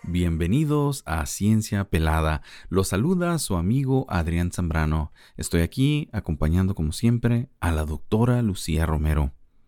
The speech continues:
El día de hoy tenemos un episodio que va a tocar temas que pueden ser detonantes de ansiedad para algunas personas.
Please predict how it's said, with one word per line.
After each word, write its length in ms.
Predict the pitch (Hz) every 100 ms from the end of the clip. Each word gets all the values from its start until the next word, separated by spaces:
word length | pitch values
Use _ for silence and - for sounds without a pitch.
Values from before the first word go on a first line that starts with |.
| _ _ - - - -
El 160 | - 190
día 180 | 202 190
de 100 | 175
hoy 260 | 151 156
tenemos 320 | - 107 107 107
un 80 |
episodio 800 | 101 - - 104 107 110 113 117
que 100 | -
va 120 | 82 85
a 60 |
tocar 440 | - - 131 127 123
temas 560 | - 123 131 131 131
que 180 | - 92
pueden 720 | - - 92 123 135 170 180
ser 400 | 170 - 135 143
detonantes 840 | 143 135 104 95 98 120 123 135 113
de 80 | 98
ansiedad 500 | 90 90 87 92 -
para 140 | 95
algunas 320 | 82 85 95
personas. 600 | - 78 - 71 71 -